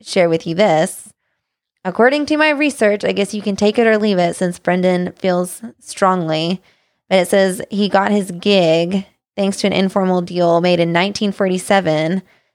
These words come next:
between the athletic director Leo Harris and Walt Disney himself. It was in two thousand ten that Disney and Oregon agreed that the duck appeared sidelines wasn't Donald,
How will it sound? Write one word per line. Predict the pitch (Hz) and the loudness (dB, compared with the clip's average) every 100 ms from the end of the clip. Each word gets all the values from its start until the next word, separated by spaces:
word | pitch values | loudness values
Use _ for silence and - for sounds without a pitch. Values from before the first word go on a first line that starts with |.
| _ | _
between | 190 - 190 180 | -6 -2 0 0
the | 143 | 0
athletic | 175 185 185 175 | 0 0 -2 0
director | 180 175 - 175 170 | -2 -2 0 0 0
Leo | 180 196 233 | -2 -2 -2
Harris | 202 208 196 196 185 | 0 2 4 2 -2
and | - 190 185 | -6 -4 0
Walt | 180 - | -2 -2
Disney | 185 185 | -4 -2
himself. | 180 175 - 170 98 - - - _ _ _ _ _ _ _ _ | -2 -4 -6 -2 -2 -2 -10 -20 _ _ _ _ _ _ _ _
It | 180 | -2
was | 180 | 0
in | 180 | 0
two | 202 | 0
thousand | 196 180 185 | 0 0 -4
ten | - - 240 190 170 185 196 _ _ _ _ | -4 0 2 2 0 0 -4 _ _ _ _
that | 185 175 | -4 0
Disney | 185 190 | 0 0
and | 185 | 0
Oregon | 160 180 185 | 0 2 0
agreed | 175 175 180 175 170 | 0 -2 0 0 0
that | 180 156 156 170 - - - _ _ | 0 2 2 0 -6 -20 -20 _ _
the | 190 | -4
duck | 180 180 175 | 0 0 0
appeared | 190 180 190 180 170 170 170 180 _ _ _ _ _ _ | -6 -6 -2 0 2 2 0 -4 _ _ _ _ _ _
sidelines | _ 190 185 175 165 160 160 185 185 - - _ _ _ _ _ | _ -2 0 0 -2 -2 -4 -6 -6 -6 -8 _ _ _ _ _
wasn't | 175 185 185 175 | 0 2 2 2
Donald, | 175 170 147 156 165 202 | 2 2 2 0 -2 -4